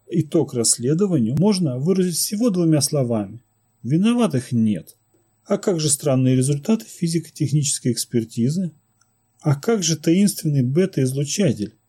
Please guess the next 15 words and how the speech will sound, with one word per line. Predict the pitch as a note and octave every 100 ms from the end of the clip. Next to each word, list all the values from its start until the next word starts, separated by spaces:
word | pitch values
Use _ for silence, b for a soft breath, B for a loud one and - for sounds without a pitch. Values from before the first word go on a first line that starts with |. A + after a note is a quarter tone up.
| _
смываемый | - D#3+ E3 E3+ C3+ B2+ C3
проточной | D#3+ E3 D#3+ C#3+ D3+ C#3
водой | D3 F3 A3+ E3+ _
и | D#3+
до | D#3+ F3+
попадания | E3 C3 C3+ C3 B2+ B2+
в |
ручей, | C3 C3 - A2+ G#2 -
очевидно | - D3+ D3+ C#3+
создававший | C#3 D#3 D3 D3+ D3+ C#3+ - D3
угрозу | D#3 F3+ D#3+ D#3
жизни | E3+ E3+ A#2+ C3
и |
здоровью | C#3 D#3+ C#3 C3
туристов? | C#3 E3 B2 - A2+